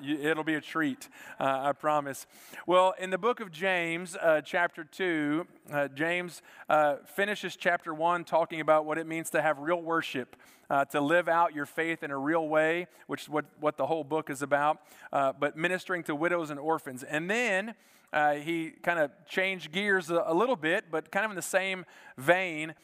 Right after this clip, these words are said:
uh, he talks to how we should treat one another. And so in James two,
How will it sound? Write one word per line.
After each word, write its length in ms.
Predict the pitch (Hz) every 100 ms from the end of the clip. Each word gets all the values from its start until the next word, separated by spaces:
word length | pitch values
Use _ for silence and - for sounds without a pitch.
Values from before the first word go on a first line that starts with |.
| _ -
uh, 160 | 143
he 200 | 147 165
talks 380 | 156 185 185 -
to 100 | 180
how 140 | 165 160
we 140 | 170
should 200 | - 147
treat 360 | - 208 202 175
one 100 | 170
another. 440 | 147 135 113 117 -
And 120 | 135
so 140 | 180 175
in 100 | 151
James 460 | 180 202 202 -
two, 520 | - 196 160 131 196